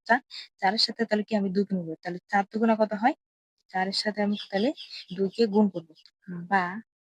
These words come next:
তিন তিরিখে কত হয়? নাইন এক্স মাইনাস তিন বারাং কত হয়? ছত্রিশ মাইনাস পাঁচ দুগুণে কত হবে? দশ এক্স। মাইনাস মাইনাস এটা কি হয়ে যাবে? প্লাস পাঁচ নং পঁয়তাল্লিশ। by কত?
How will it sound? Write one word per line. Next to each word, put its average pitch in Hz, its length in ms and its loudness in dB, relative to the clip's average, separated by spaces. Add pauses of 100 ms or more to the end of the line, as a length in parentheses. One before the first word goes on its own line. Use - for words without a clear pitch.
(400)
তিন 233 160 0
তিরিখে 220 260 2
কত 202 140 -2
হয়? 233 180 0 (380)
নাইন 175 380 -4
এক্স - 200 -6 (140)
মাইনাস 190 400 0 (180)
তিন 220 220 2
বারাং 202 220 0
কত 190 200 -8
হয়? 202 200 -2 (520)
ছত্রিশ 202 680 -4 (320)
মাইনাস 175 380 -2 (180)
পাঁচ 190 180 4
দুগুণে 202 240 -2
কত 196 160 -4
হবে? 190 180 -4 (560)
দশ 170 240 -2 (300)
এক্স। - 180 -6 (640)
মাইনাস 190 340 4
মাইনাস 226 220 2
এটা 208 180 -2
কি 214 60 0
হয়ে 202 80 0
যাবে? 233 140 -4 (360)
প্লাস 190 320 0 (180)
পাঁচ 175 180 -10 (100)
নং 202 140 -2 (500)
পঁয়তাল্লিশ। 170 540 -4 (440)
by 175 180 0
কত? 180 160 -8